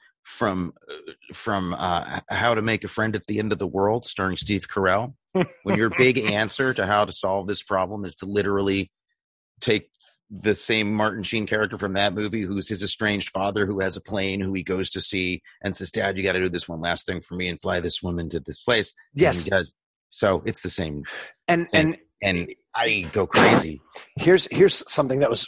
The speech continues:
Speaker 2: I actually marveled at. I, I almost wanted to applaud them for it because it was just so blatant. Like, I'm like, "Wow, they're not even trying to."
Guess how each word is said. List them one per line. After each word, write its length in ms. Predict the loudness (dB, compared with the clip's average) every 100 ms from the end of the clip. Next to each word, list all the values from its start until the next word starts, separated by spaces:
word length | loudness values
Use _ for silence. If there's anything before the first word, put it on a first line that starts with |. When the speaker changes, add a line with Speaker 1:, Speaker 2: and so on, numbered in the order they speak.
| -2
Speaker 2:
I 140 | 2 4
actually 520 | 4 4 4 2 0 _ _ _ _
marveled 680 | -10 -2 4 6 6 2 -2
at. 180 | -2 -2 0
I, 140 | 0
I 80 | 2
almost 260 | 2 2 2
wanted 240 | 2 0 -2
to 160 | -4
applaud 520 | -4 -4 2 4 2
them 160 | 0 -10
for 220 | -6 -4
it 40 | -4
because 280 | -4 -6 -6
it 60 |
was 120 | -6
just 220 | -4 0 2
so 320 | 2 0 -2
blatant. 560 | -6 -4 -2 -4 -10 _ _
Like, 180 | -4 -4
I'm 80 | -6
like, 200 | -8 -2
"Wow, 280 | 2 2 0
they're 100 | -6
not 120 | -6
even 120 | -10 -6
trying 240 | -4 -4
to." 120 | -6